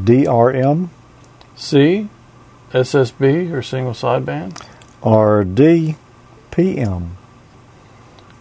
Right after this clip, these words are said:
Speaker 2: Well, don't know what P M is.
Speaker 1: That would be phase modulation,
Speaker 2: Phase
Speaker 1: but
Speaker 2: mod-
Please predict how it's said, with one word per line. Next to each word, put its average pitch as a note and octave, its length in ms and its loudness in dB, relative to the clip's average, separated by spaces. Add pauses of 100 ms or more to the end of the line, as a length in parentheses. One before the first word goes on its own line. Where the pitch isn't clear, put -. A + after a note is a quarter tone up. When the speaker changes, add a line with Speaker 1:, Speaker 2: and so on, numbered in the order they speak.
(160)
Speaker 2:
Well, C#3+ 120 -2
don't A#3+ 240 2
know A3 160 4
what F3+ 280 4
P E3 280 2
M B2+ 240 -2
is. G#2 520 -2
Speaker 1:
That B2+ 180 4
would C#3 140 -2
be A#2+ 160 2
phase G#2 400 2
modulation, F#2+ 720 0
Speaker 2:
Phase F#2+ 60 2
Speaker 1:
but G#2 200 4
Speaker 2:
mod- D3+ 160 -14